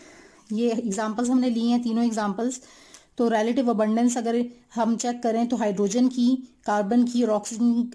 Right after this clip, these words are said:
ऑक्सीजन की जैसे हमने चेक की, तो इनमें से रिलेटिव अबंडेंस, अ, आइसोटोप की किन की, किन, अ, ज़्यादा है, तो हाइड्रोजन के इनमें से, अ, हाइड्रोजन, अ, के फर्स्ट वाले, इस वाले आइसोटोप की ज़्यादा है, कार्बन में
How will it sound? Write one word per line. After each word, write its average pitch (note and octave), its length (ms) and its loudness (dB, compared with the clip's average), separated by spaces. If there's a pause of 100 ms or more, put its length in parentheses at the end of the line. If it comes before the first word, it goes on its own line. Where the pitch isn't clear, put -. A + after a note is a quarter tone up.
ऑक्सीजन A3+ 500 -2
की A#3+ 80 -2
जैसे A3 220 -2
हमने A3 160 0
चेक A#3 280 -8
की, A3 280 -2 (240)
तो A#3 80 0
इनमें A#3 200 4
से A#3+ 180 -2
रिलेटिव G#3+ 380 0
अबंडेंस, G#3+ 520 0
अ, - 140 -8
आइसोटोप G#3 680 -2
की A#3 140 -2
किन A#3 260 -2
की, A#3+ 160 -4
किन, A#3+ 200 -2
अ, G#3 320 0
ज़्यादा G#3 300 -2
है, A#3 180 0
तो A#3 100 -4
हाइड्रोजन G#3+ 520 0 (340)
के B3 120 0
इनमें A3+ 240 2
से, A#3 240 -4
अ, G#3+ 300 0
हाइड्रोजन, G#3 560 0 (260)
अ, A3 80 0
के A3 240 0
फर्स्ट A#3+ 300 0
वाले, A#3 160 0
इस A#3 180 -2
वाले B3 140 0
आइसोटोप A#3+ 380 -2
की B3 100 -2
ज़्यादा A#3 260 2
है, A#3+ 220 2 (760)
कार्बन A3 320 0
में A#3+ 300 2